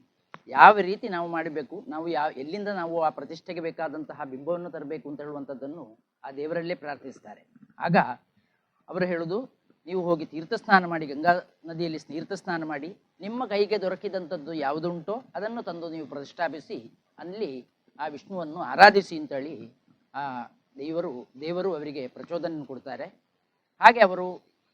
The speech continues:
ಆರ್ಯಾವರ್ತನದಾದಂಥ ಗಂಗಾ ನದಿ ತೀರದಲ್ಲಿ ಹೋಗಿ ಸ್ನಾನ ಮಾಡ್ತಾರೆ, ಗಂಗಾ ನದಿಯಲ್ಲಿ ಸ್ನಾನ ಮಾಡ್ತಾರೆ. ಮುಳುಗಿ ಏಳುವಾಗ ಅವರಿಗೆ ಈ ಬಿಂಬವು ದೊರಕಿ ಬರ್ತದೆ, ಈ ಗೋಪಾಲಕೃಷ್ಣನ ಬಿಂಬವು ಅವರಿಗೆ ದೊರಕಿ ಬರ್ತದೆ.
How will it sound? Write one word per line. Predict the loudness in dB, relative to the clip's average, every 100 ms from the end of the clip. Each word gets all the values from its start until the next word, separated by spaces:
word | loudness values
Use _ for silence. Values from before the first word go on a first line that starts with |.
| _ -10
ಆರ್ಯಾವರ್ತನದಾದಂಥ | 4 6 6 2 -4 -6 -8 -14 -20 _ -14 -4 -2 -2 -4 -8 -8
ಗಂಗಾ | -8 0 0 0 -10 _ _
ನದಿ | -8 -6 -8
ತೀರದಲ್ಲಿ | -8 -8 -6 -6 -6
ಹೋಗಿ | -6 -6 -6 -8 -12 -20 _ _
ಸ್ನಾನ | -4 2 8
ಮಾಡ್ತಾರೆ, | 10 10 6 -6
ಗಂಗಾ | -2 6
ನದಿಯಲ್ಲಿ | 6 6 -4 -6
ಸ್ನಾನ | -8 -6 -2
ಮಾಡ್ತಾರೆ. | -2 -2 -6 -6 -10 _ _ _ 0
ಮುಳುಗಿ | 2 6 12
ಏಳುವಾಗ | 12 12 12 10 10 2 -2 -6 -8
ಅವರಿಗೆ | -4 -2 2 2 2 -10 _ _ -12
ಈ | -4
ಬಿಂಬವು | -2 0 4 4 4
ದೊರಕಿ | -2 -4
ಬರ್ತದೆ, | -10 -8 -8 -8
ಈ | -6
ಗೋಪಾಲಕೃಷ್ಣನ | -6 -4 -6 -6 -10 -12
ಬಿಂಬವು | -10 -10 -8 -8
ಅವರಿಗೆ | -8 -8 -8
ದೊರಕಿ | -10 -10
ಬರ್ತದೆ. | -12 -12 -14 -14